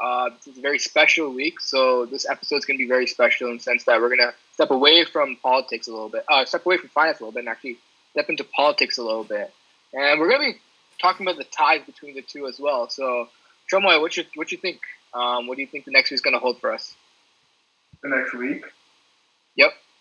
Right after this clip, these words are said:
Speaker 2: Um, you know, no alg-, no algorithm can predict this. <laughs> That's all I'm gonna say.
Speaker 1: <laughs>
Speaker 2: Uh, you know, it could, 'cause I'm pretty sure if Biden does end up winning,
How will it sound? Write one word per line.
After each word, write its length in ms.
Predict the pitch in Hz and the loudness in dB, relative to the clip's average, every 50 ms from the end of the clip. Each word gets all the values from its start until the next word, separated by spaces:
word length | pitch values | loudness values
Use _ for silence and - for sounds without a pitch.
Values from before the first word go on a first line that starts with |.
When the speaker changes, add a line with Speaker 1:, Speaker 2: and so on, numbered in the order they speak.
| _ _ _ _ _ _ _ _ _ _ _ _ - | _ _ _ _ _ _ _ _ _ _ _ _ -4
Speaker 2:
Um, 560 | 147 160 175 - 180 135 135 135 131 131 127 _ _ _ _ _ _ - - - _ _ _ - | -2 0 0 0 -2 -4 -6 -10 -12 -14 -14 _ _ _ _ _ _ -20 -20 -20 _ _ _ -12
you 80 | 131 131 | -8 -4
know, 320 | 143 135 127 120 - - - - _ _ _ _ _ _ _ _ _ _ _ | 0 0 2 2 0 -2 -6 -12 _ _ _ _ _ _ _ _ _ _ _
no 160 | 139 147 156 | -6 0 2
alg-, 480 | 165 160 156 160 160 156 156 151 135 139 | 4 4 4 4 2 2 0 -2 -2 -2
no 100 | 160 156 | 0 2
algorithm 500 | 151 147 143 143 143 143 143 143 139 139 | 2 2 2 2 2 0 0 0 -2 -4
can 140 | 127 123 - | -8 -10 -10
predict 340 | - 127 123 120 117 - | -12 -10 -8 -8 -8 -8
this. 260 | 113 110 107 - - - _ _ _ _ - | -8 -8 -8 -10 -12 -20 _ _ _ _ -4
<laughs> 140 | - - 190 | 0 0 2
That's 200 | 175 151 143 127 | 2 2 2 0
all 100 | 127 127 | 0 0
I'm 140 | 135 - - | 0 -2 -4
gonna 140 | 151 143 - | -4 -4 -4
say. 400 | - - - 120 117 - 156 - - | -4 -6 -6 -6 -6 -6 -8 -10 -14
Speaker 1:
<laughs> 40 | - - - - _ - | -14 -16 -16 -14 _ -6
Speaker 2:
Uh, 300 | 117 120 120 123 123 113 - - _ _ _ - _ _ _ _ _ _ _ - | -4 -4 -2 -2 -4 -4 -4 -8 _ _ _ -20 _ _ _ _ _ _ _ -6
you 80 | - | 0
know, 180 | 143 139 131 - | 2 2 2 2
it 160 | 143 143 - | 0 -2 -2
could, 320 | - 196 190 - - - - _ _ _ _ _ _ _ _ _ _ _ _ - | 0 0 0 -2 -2 -6 -12 _ _ _ _ _ _ _ _ _ _ _ _ -4
'cause 140 | 175 160 156 | -4 0 2
I'm 220 | - 160 160 165 | 2 2 2 0
pretty 260 | 165 190 190 190 190 185 | -2 -4 -4 -4 -4 -4
sure 360 | - 160 160 160 156 147 147 | -4 -2 -2 0 0 -2 -4
if 320 | 143 - 143 143 139 127 | -6 -8 -8 -8 -6 -4
Biden 320 | 131 131 139 143 139 135 131 | -2 0 0 0 -2 -4 -6
does 200 | 131 131 127 127 | -6 -6 -6 -6
end 140 | 120 123 | -8 -8
up 140 | 120 - - | -8 -10 -8
winning, 360 | 120 123 127 123 120 117 113 | -8 -8 -6 -6 -6 -8 -10